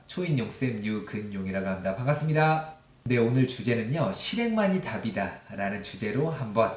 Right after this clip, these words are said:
영상을 올려보도록 하겠습니다. 책을 읽고 기억이 안 난다고 하시는 분들이 많이 있습니다. 저 또한 독서 초반에는요, 똑같은 고민을 했었고요. 그 당시 고민이 참 많았었는데요. 책을 읽었는데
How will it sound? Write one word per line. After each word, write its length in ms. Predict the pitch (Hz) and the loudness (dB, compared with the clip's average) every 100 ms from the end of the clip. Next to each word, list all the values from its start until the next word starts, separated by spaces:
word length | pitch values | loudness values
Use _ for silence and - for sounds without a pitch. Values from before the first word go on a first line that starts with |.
| - 104 | -8 -8
영상을 420 | 101 113 110 123 | -6 -6 -4 -2
올려보도록 640 | 107 107 104 104 104 113 | 0 0 -2 -2 -4 -4
하겠습니다. 640 | 139 156 - 95 95 110 - - - - | -2 -4 -6 -6 0 0 -2 -14 -20 -14
책을 340 | - 233 233 214 | -2 2 4 6
읽고 540 | 143 - 180 127 95 | 4 2 -4 -4 -4
기억이 380 | - 123 135 131 | -4 2 2 2
안 160 | 104 101 | -2 0
난다고 500 | 165 180 170 208 208 | 0 4 2 2 -2
하시는 340 | - 135 135 117 | -2 -2 0 -2
분들이 260 | 107 113 | -4 -2
많이 300 | 135 113 101 | 0 0 -2
있습니다. 400 | 101 - 95 92 - - _ - | -6 -8 -8 -10 -12 -16 _ 0
저 220 | 131 - | 0 2
또한 580 | 196 147 127 131 104 95 | 4 6 6 4 4 -2
독서 320 | 120 - 131 | -4 0 0
초반에는요, 840 | - 185 190 143 104 117 175 98 - | 2 2 4 4 0 0 0 -2 -6
똑같은 580 | 185 - 196 143 147 | -6 2 2 4 0
고민을 400 | 147 110 107 104 | 0 -4 -6 -4
했었고요. 460 | 110 139 - - 92 - - _ - - - - | -4 -4 -6 -6 -10 -10 -20 _ -20 -20 -20 -14
그 140 | - 131 | -2 6
당시 760 | 190 151 - 113 120 98 90 | 6 6 2 2 0 -4 -8
고민이 440 | - 117 123 120 123 | -6 -2 0 -2 -4
참 260 | - 151 | -4 -4
많았었는데요. 920 | 131 101 120 - 110 95 107 165 156 - - _ - | -2 -2 -2 -2 -4 -4 -2 -2 -4 -6 -20 _ -4
책을 340 | - 240 220 | 0 4 4
읽었는데 760 | 135 127 117 123 208 - - | 6 4 2 2 4 4 2